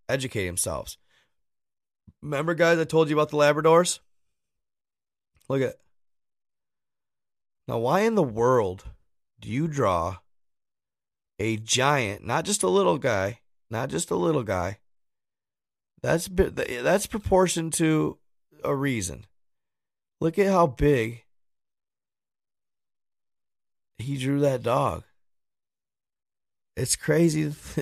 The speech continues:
th-, think about, man. You know, I'm not saying all this stuff existed for sure, y'all, but damn. Like Labrador, really?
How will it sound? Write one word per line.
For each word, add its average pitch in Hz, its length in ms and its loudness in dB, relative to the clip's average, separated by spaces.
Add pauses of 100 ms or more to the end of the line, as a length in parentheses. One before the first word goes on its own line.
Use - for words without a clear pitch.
th-, 156 200 0
think 165 360 -4
about, 95 500 -2
man. 101 460 -6 (1400)
You 127 160 -2
know, 135 80 4
I'm 160 140 4
not 185 160 6
saying 170 220 4
all 160 120 6
this 151 120 2
stuff 131 200 -2
existed 127 400 -8
for 101 160 -10
sure, 160 380 -2
y'all, 110 340 0
but 90 300 -8 (280)
damn. 127 680 -4 (1600)
Like 120 200 -2
Labrador, 143 800 6
really? 147 460 2